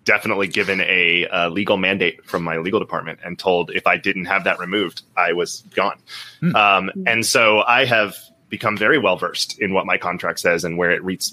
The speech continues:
Speaker 1: reaches my First Amendment rights. Um, and so it, it's, you know, it's one of the things I talk about. You know, you, you look at Shane's all black bunker room. Th-, there was a running joke for a while that I was podcasting out of a bunker somewhere in Florida because I don't specifically say where I teach, what, uh, what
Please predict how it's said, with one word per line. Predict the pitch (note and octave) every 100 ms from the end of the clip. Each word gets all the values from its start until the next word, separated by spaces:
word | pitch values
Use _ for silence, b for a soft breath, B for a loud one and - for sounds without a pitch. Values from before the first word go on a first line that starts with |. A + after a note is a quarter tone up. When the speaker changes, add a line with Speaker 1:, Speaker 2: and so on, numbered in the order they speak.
| -
Speaker 1:
reaches | G2 - - - -
my | F2
First | - -
Amendment | F#2 F#2 F2+
rights. | F2 - - -
Um, | G#2+ G2+ F#2+ F#2 F#2 -
and | G#2 G2+
so | - A2+ G#2+ G#2
it, | G2 - -
it's, | A#2+ G2+ A#2 - - B B B B -
you | A#2
know, |
it's | A2+
one | D3+
of |
the | B2+
things | B2+ B2
I | G#2+
talk | A2
about. | - G2+
You |
know, | G2
you, | G2 -
you | G2+
look | G#2 G2
at | F2 -
Shane's | - G2+ F#2 - -
all | G#2 G#2 G2
black | G#2 F#2+ -
bunker | G2 G#2 G#2 F2+
room. | F#2+ G#2 E2+ -
Th-, | F#2 F#2
there | A2+ A2
was | A2
a |
running | A2 C3+ A2+
joke | A#2 A#2
for | - G2+
a |
while | F#2 F#2
that | F#2
I | F#2
was | F2+ F2
podcasting | - G2 G2+ F#2 F#2+ F2
out |
of | E2+
a |
bunker | E2+ F2+ F#2+ F2
somewhere | - F2 E2+
in | D#2+
Florida | G2+ G2+ E2+
because | F2 F#2 F2+
I | F#2+
don't | F#2+ F#2+
specifically | - - D#2+ G2 G#2
say | - C3 F#2+
where | E2+ F2+
I | E2+
teach, | D#2+ E2+ D#2+ -
what, | F2 F2 -
uh, | F2 D#2+ E2
what | E2 F2+ F#2+